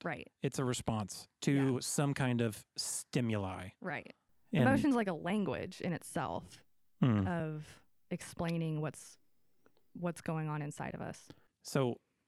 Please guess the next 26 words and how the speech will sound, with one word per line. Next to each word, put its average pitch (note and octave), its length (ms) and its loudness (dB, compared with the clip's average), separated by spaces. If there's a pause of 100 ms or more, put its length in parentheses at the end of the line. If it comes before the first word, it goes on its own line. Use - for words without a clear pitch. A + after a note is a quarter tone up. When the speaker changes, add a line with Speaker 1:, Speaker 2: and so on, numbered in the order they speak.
(280)
Speaker 2:
if B2+ 200 0
you're D#3 240 4
not D#3+ 180 4
able B2+ 280 4
to B2+ 140 2
explain G#2+ 840 0 (680)
how C3+ 300 0
you're B2 400 2
experiencing A#2+ 960 0
or G2+ 100 0
feeling, G#2 720 -2 (1120)
then A2 640 0 (1200)
you're C#3 200 4
not C3+ 180 4
able A2 140 2
to G#2+ 80 0
be A2 120 2
understood. G#2 540 -2 (220)
Speaker 1:
Right. E3 200 -8 (1000)
Speaker 2:
But C3 120 4
Speaker 1:
Mm. G#2+ 40 2
Speaker 2:
then B2+ 300 4 (100)
if A#2+ 140 0
that's C#3+ 240 0
the A#2+ 100 2
case, G#2+ 500 -2